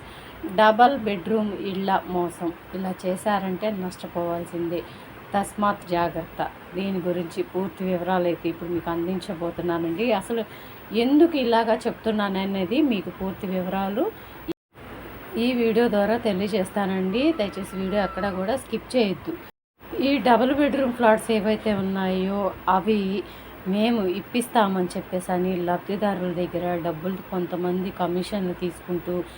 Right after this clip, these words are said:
"మాకు రాజకీయ నాయకులు తెలుసు, మాకు పలుకుబడి ఉంది, మీకు డబుల్ బెడ్‌రూమ్ రావాలంటే తొందరగా మాకు కొంత కమిషన్ అనేది ఇస్తే మేము తొందరగా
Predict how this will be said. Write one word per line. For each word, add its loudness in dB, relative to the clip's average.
"మాకు 2
రాజకీయ 4
నాయకులు 0
తెలుసు, -2
మాకు 0
పలుకుబడి 0
ఉంది, 0
మీకు -2
డబుల్ -2
బెడ్‌రూమ్ -4
రావాలంటే 2
తొందరగా 0
మాకు 0
కొంత 0
కమిషన్ -2
అనేది 0
ఇస్తే -2
మేము 2
తొందరగా 2